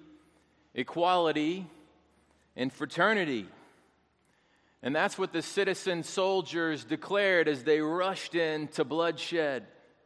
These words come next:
to bring about by the sword what they thought would be true peace, true freedom, true justice and unity. But of course, it was a bloody failure.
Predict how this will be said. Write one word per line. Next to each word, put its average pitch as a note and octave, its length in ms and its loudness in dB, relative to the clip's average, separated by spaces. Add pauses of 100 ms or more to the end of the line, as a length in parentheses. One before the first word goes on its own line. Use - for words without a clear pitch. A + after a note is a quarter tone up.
(760)
to D#3 100 0
bring G#3 300 2
about G3 480 2
by E3 180 2
the D3 160 -2
sword C#3+ 720 0 (800)
what C#3+ 160 -4
they D#3+ 160 0
thought D#3+ 400 0
would C3+ 160 -6
be C#3 220 -2
true E3 320 0
peace, D3+ 580 -4
true D#3 400 -2
freedom, C#3+ 580 -2
true D3+ 480 -2 (480)
justice C#3+ 680 -4
and A#2 260 -2 (880)
unity. A#2 640 -4 (1500)
But B2 100 -4
of A#2+ 120 -8
course, D3+ 340 -4
it - 80 -10
was B2+ 120 -10
a B2+ 60 -8
bloody C3 300 -4
failure. D3 500 -6